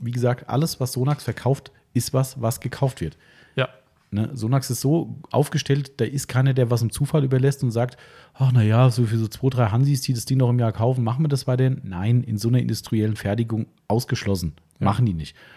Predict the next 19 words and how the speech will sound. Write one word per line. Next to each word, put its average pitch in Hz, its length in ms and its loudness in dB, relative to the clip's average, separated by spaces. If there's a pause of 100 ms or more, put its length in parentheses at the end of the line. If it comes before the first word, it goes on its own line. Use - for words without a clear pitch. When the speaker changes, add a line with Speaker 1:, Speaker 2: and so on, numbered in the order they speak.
(240)
Speaker 1:
Ähm, 95 240 -6
das - 160 -10
heißt, 107 220 -2
es 110 120 -6
muss 131 180 2
eine 139 80 2
Zielgruppe 127 400 -2
geben 135 300 0
und 117 140 0
die 117 60 -4
ist - 140 -6
mit 104 120 -6
Sicherheit 139 380 0
relevant 110 380 0
groß. 139 380 0 (1900)
Wir 143 260 6
sind 151 180 6
sie 147 60 0
nicht. 95 240 0